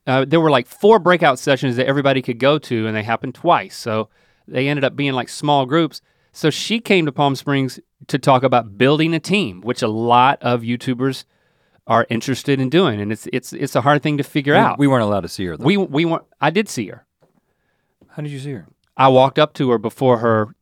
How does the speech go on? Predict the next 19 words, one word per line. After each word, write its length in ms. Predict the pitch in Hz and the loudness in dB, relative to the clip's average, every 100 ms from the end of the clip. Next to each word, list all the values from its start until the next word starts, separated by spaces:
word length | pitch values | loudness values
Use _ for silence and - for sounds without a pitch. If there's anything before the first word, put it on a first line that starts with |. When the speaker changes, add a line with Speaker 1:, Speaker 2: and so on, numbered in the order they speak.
| _ | _
Speaker 1:
thing, 500 | - 165 147 113 113 | -2 0 0 -2 -4
and 260 | 117 113 | -4 -4
she 200 | - - | -6 -6
was, 300 | 127 117 110 - - | -2 -2 -6 -16 -12
and 180 | 117 113 | -10 -8
she 160 | 139 | -6
immediately 380 | 120 131 131 123 | -4 -2 -2 -4
started 280 | - 120 107 | 0 0 2
laughing 460 | 113 131 131 104 | 2 2 0 -6
because 260 | 101 - 117 | -8 -6 -2
I 80 | 113 | 0
was 160 | 113 | 0
wearing 280 | 107 117 123 127 | -2 0 0 2
my, 240 | 120 113 - _ _ | 2 0 -4 _ _
my 200 | - 117 | -4 -2
glasses 800 | 104 113 113 117 113 - 135 - _ _ _ _ | -2 0 2 2 0 -6 -8 -10 _ _ _ _
and 120 | 107 | -8
my 80 | 104 | -8
shorts 640 | 98 - 127 127 - - | -6 0 2 2 -2 -14